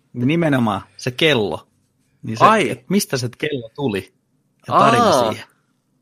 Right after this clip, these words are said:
Speaker 1: Se oli aivan niinku mä, ai et, oikein niinku
Speaker 2: Yes.
Speaker 1: korvasta korvaalle hymy, niinku, että ei vitsi kuinka hieno yksityiskohta ja hauska tarina. Niinku, et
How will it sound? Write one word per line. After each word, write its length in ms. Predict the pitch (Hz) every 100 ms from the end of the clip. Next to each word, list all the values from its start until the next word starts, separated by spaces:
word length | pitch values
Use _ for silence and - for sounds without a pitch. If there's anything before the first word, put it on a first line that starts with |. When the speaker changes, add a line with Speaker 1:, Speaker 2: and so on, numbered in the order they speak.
| _ -
Speaker 1:
Se 160 | 107 208
oli 220 | 196 190
aivan 480 | 196 185 156 143 135
niinku 260 | 131 135
mä, 220 | 151 143 135 _ _ _ _ -
ai 340 | 110 135 110 123
et, 320 | 123 - - -
oikein 360 | 135 135 127 123
niinku 260 | 123 123 - - - 127
Speaker 2:
Yes. 240 | 202 226 151
Speaker 1:
korvasta 420 | 160 156 143 131
korvaalle 560 | 135 139 127 117 110 107
hymy, 300 | 120 117 110
niinku, 220 | 95 -
että 200 | 123 -
ei 320 | - - 220 247
vitsi 320 | 294 285 214
kuinka 240 | 175 156 147
hieno 440 | 147 139 131 113 _ _ _
yksityiskohta 840 | 160 160 143 139 127 - 110 - 113
ja 220 | 107 - -
hauska 420 | 156 147 - 113
tarina. 380 | 117 117 101 92
Niinku, 280 | 98 -
et 100 | -